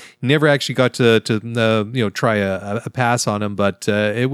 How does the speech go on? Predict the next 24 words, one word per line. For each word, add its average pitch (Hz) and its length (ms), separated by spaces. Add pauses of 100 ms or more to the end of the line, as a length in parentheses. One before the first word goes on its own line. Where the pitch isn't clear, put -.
it 135 80
was 127 160
good 151 180
fun. 117 200
Wasn't 165 260
exciting 208 540
as 170 100
it 170 80
was 160 300
in, 147 340
in 135 160
Saudi 147 420
between 131 380
Charles 139 540 (400)
and 110 200
Max, 139 440
but, - 420
uh, 127 400
it 127 140
wasn't 180 280
far 165 220
off 202 220
of 110 80
it. 85 180